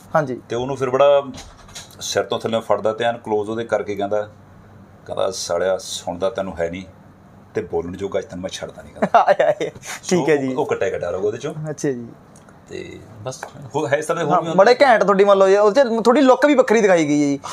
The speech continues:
Speaker 2: ਹਾਂ।
Speaker 1: ਤੇ ਕਦੇ ਸਰ ਏਦਾਂ ਹੋਇਆ ਤੁਸੀਂ ਮਾਰਕੀਟ ਦੇ ਵਿੱਚ ਜਦੋਂ ਆਉਂਦੇ ਆ ਤਾਂ ਆਮ ਲੋਕ ਜਦੋਂ ਪਛਾਣਦੇ ਆ, ਫੋਟੋ ਵਗੈਰਾ ਵੀ ਕਰਦੇ ਆ, ਕਈ ਵਾਰ ਦੱਸਣਾ ਵੀ ਪੈ ਜੇ ਵੀ ਨਹੀਂ ਯਾਰ ਮੈਂ ਉਹੀ ਆ, ਕਈ ਵਾਰ ਇਹ ਵੀ ਹੋ ਜਾਂਦਾ।
Speaker 2: ਨਹੀਂ, ਨਹੀਂ।
Speaker 1: ਕਦੇ ਏਦਾਂ ਹੋਇਆ
Speaker 2: ਮੈਂ
Speaker 1: ਜਿੱਦਾਂ
Speaker 2: ਦੋ
Speaker 1: ਤੁਹਾਡੀ
Speaker 2: ਤਿੰਨ
Speaker 1: ਲੁੱਕ ਚੇਂਜ ਹੁੰਦੀ ਰਹਿੰਦੀ ਹੈ
Speaker 2: ਮੈਂ
Speaker 1: ਜਿੱਦਾਂ?
Speaker 2: ਦੋ ਤਿੰਨ ਦੌਰ ਦੇਖੇ ਨੇ ਵੀਰੇ, ਮੈਂ ਪਿੰਡ ਪਹਿਰਾ ਲੱਗਦਾ ਦੇਖਿਆ, ਉਸ ਤੋਂ ਬਾਅਦ ਮੈਨੂੰ ਸ-,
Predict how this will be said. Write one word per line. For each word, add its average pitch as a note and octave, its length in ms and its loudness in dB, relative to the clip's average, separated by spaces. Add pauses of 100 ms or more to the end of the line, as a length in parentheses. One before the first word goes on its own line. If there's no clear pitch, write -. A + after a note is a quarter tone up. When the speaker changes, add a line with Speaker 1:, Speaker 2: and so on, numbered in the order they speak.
Speaker 2:
ਹਾਂ। F2+ 120 -2
Speaker 1:
ਤੇ C4+ 180 8
ਕਦੇ C#4+ 260 6
ਸਰ D4 140 6
ਏਦਾਂ C4+ 200 6
ਹੋਇਆ C4+ 140 8
ਤੁਸੀਂ C4+ 180 4
ਮਾਰਕੀਟ A3 320 6
ਦੇ A3 80 8
ਵਿੱਚ G#3+ 140 0
ਜਦੋਂ G#3 200 4
ਆਉਂਦੇ F#3+ 280 6
ਆ F3+ 120 -4 (480)
ਤਾਂ G#3 240 6
ਆਮ G3+ 200 4
ਲੋਕ G3+ 180 6
ਜਦੋਂ G3+ 160 4
ਪਛਾਣਦੇ E3+ 460 4
ਆ, E3 40 4
ਫੋਟੋ F3+ 420 2 (100)
ਵਗੈਰਾ F3 200 6
ਵੀ F3+ 100 0
ਕਰਦੇ E3 320 4
ਆ, D#3 100 0 (380)
ਕਈ C4+ 140 8
ਵਾਰ D#4 140 8
ਦੱਸਣਾ A3+ 320 4
ਵੀ C#4 100 2
ਪੈ A3 160 6
ਜੇ G#3 80 6
ਵੀ A#3 100 4
ਨਹੀਂ A3+ 180 4
ਯਾਰ A3+ 120 4
ਮੈਂ F3+ 200 4
ਉਹੀ D3+ 260 0
ਆ, B2+ 80 -8 (160)
ਕਈ F#3+ 120 4
ਵਾਰ A#3 100 4
ਇਹ F#3 120 4
ਵੀ A3+ 60 0
ਹੋ F3 100 2
ਜਾਂਦਾ। C3+ 240 0
Speaker 2:
ਨਹੀਂ, F#2+ 140 -12
ਨਹੀਂ। G2 100 -20 (260)
Speaker 1:
ਕਦੇ A3 160 8
ਏਦਾਂ F3 160 6
ਹੋਇਆ A#3 140 6
Speaker 2:
ਮੈਂ - 60 2
Speaker 1:
ਜਿੱਦਾਂ A3 160 4
Speaker 2:
ਦੋ G#3+ 40 4
Speaker 1:
ਤੁਹਾਡੀ A#3 160 4
Speaker 2:
ਤਿੰਨ A3+ 80 4
Speaker 1:
ਲੁੱਕ A3 200 6
ਚੇਂਜ A3 180 4
ਹੁੰਦੀ F#3+ 180 4
ਰਹਿੰਦੀ C#3 160 2
ਹੈ D#3+ 40 2
Speaker 2:
ਮੈਂ D#3 80 0
Speaker 1:
ਜਿੱਦਾਂ? A#2 140 0
Speaker 2:
ਦੋ A#2 40 -16
ਤਿੰਨ B2 180 -6
ਦੌਰ G#2+ 220 2
ਦੇਖੇ G2 260 -8
ਨੇ G#2 80 -6
ਵੀਰੇ, G#2+ 180 -4
ਮੈਂ A2 200 -4
ਪਿੰਡ G#2+ 340 -6
ਪਹਿਰਾ A2 240 2
ਲੱਗਦਾ A2 280 0
ਦੇਖਿਆ, G#2+ 300 -4
ਉਸ A2 220 -6
ਤੋਂ A2 120 -6
ਬਾਅਦ G#2+ 160 -2
ਮੈਨੂੰ A2 180 -8
ਸ-, - 180 -18